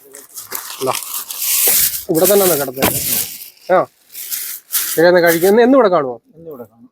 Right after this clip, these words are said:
Speaker 1: അപ്പോൾ നോക്കട്ടെ, പറ്റുമെങ്കിൽ ഇടയ്ക്ക് വരാം കേട്ടോ. ആ, അപ്പോൾ ഇതുപോലെ കുറച്ച് പ്രതികരണങ്ങൾ നമുക്ക് നടത്താം.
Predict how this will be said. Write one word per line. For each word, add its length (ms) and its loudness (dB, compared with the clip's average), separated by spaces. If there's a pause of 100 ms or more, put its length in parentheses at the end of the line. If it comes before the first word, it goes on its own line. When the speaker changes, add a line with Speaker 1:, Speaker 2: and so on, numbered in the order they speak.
(140)
Speaker 1:
അപ്പോൾ 160 -10
നോക്കട്ടെ, 300 -2
പറ്റുമെങ്കിൽ 360 -4
ഇടയ്ക്ക് 440 -6
വരാം 160 -6
കേട്ടോ. 160 2 (680)
ആ, 40 6 (1200)
അപ്പോൾ 240 4 (420)
ഇതുപോലെ 280 0
കുറച്ച് 280 -4
പ്രതികരണങ്ങൾ 520 0
നമുക്ക് 220 0
നടത്താം. 400 -2